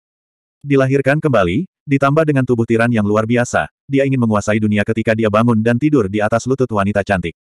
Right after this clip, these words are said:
Pada saat ini, pintu didorong terbuka, dan seorang pria masuk.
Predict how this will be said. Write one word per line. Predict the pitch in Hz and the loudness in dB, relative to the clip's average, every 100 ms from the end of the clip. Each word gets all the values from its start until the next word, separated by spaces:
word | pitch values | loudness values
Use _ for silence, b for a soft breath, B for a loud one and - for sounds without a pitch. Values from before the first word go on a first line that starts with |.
| _ _ _ _ _ _ _ _ _ _ | _ _ _ _ _ _ _ _ _ _
Pada | 151 139 139 | 0 0 0
saat | 131 | -2
ini, | 127 110 110 180 _ - | 0 0 0 -2 _ -2
pintu | 143 143 | 0 2
didorong | 156 131 123 | 2 4 2
terbuka, | 123 120 120 104 80 _ 151 | 0 0 2 0 -2 _ -2
dan | 131 | -2
seorang | 123 120 127 117 | 0 0 0 0
pria | 120 101 | 0 0
masuk. | 90 - | -2 -6